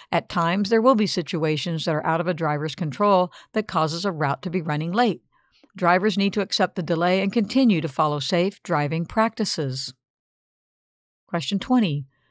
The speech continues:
Slack adjusters should not move more than blank when the brakes are released. A. Half inch. B. One inch. C. Four and three quarter inch.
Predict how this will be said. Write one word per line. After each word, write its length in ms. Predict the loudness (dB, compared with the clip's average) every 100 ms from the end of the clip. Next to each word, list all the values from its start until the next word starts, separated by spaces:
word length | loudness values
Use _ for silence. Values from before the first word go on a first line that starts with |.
| _ _ -14
Slack 440 | -4 4 4 4
adjusters 640 | 0 4 2 2 -2 -4
should 200 | -4 -4
not 280 | 0 0 0
move 200 | 0 0
more 200 | 0 -2
than 180 | -2 -4
blank 440 | -2 0 0 -2 -6
when 140 | -4
the 80 | -2
brakes 320 | 0 -2 -2
are 60 | -4
released. 580 | -2 0 0 -2 -6 -14 _ _ _ _ _ -2
A. 440 | 2 4 2 0 -8
Half 380 | -2 0 0 0
inch. 420 | -2 -4 -10 -16 _ _ _ _ _ -4
B. 500 | 0 0 0 -2 -8 _
One 300 | -4 0 0 0
inch. 500 | -2 -2 -6 -12 -14 _ _ _ _
C. 580 | -6 0 2 2 2 -2 -8 _ _
Four 260 | 0 2 2
and 140 | 2
three 140 | -2 -4
quarter 300 | 0 0 0
inch. 400 | -2 -2 -8 -16